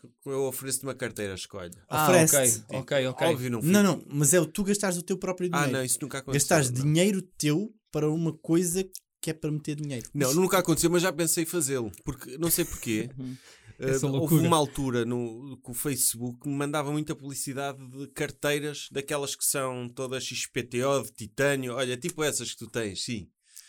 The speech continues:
Speaker 4: Isto não é uma
Speaker 1: Tipo,
Speaker 4: carteira.
Speaker 1: o João
Speaker 4: Isto é um
Speaker 1: tá, tá a
Speaker 4: porta-cartões.
Speaker 1: mostrar umas, sim.
Speaker 2: Ok.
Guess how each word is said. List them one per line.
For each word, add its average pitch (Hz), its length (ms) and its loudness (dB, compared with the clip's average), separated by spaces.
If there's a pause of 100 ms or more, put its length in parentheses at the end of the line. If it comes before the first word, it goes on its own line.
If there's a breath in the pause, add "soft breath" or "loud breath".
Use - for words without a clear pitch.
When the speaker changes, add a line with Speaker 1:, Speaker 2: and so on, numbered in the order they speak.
(100)
Speaker 4:
Isto - 180 0
não 139 80 2
é 131 40 0
uma 127 40 -2
Speaker 1:
Tipo, 160 200 0
Speaker 4:
carteira. 156 300 2
Speaker 1:
o 151 60 2
João 151 240 2
Speaker 4:
Isto 147 140 -2
é - 20 4
um 147 40 2
Speaker 1:
tá, 143 40 2
tá 135 60 0
a - 20 2
Speaker 4:
porta-cartões. 151 380 0
Speaker 1:
mostrar 143 280 0
umas, 101 300 -4
sim. 95 220 -8 (280)
Speaker 2:
Ok. 123 440 -10